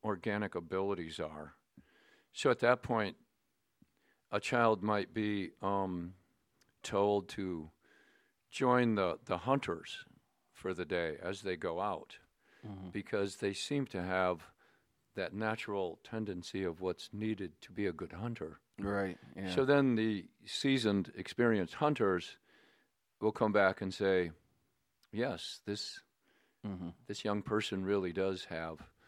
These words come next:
Speaker 1: natural tendencies to be and develop into a hunter,
Speaker 2: Right.
Speaker 1: one of our hunters."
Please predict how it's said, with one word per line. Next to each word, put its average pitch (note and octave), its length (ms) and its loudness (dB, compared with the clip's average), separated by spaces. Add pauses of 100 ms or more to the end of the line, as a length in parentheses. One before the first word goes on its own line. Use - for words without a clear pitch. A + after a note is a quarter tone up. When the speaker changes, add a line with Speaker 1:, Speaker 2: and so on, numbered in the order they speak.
(260)
Speaker 1:
natural F#2 360 -4
tendencies F2 920 -6 (540)
to - 160 -6
be F2+ 580 -2 (180)
and F2 320 -4
develop F2 440 0
into E2+ 320 -6
a D#2 160 -6 (120)
hunter, B2 380 -8 (460)
Speaker 2:
Right. F#2+ 200 0
Speaker 1:
one A2+ 140 4
of G#2 80 4
our F#2+ 160 6
hunters." A2 420 2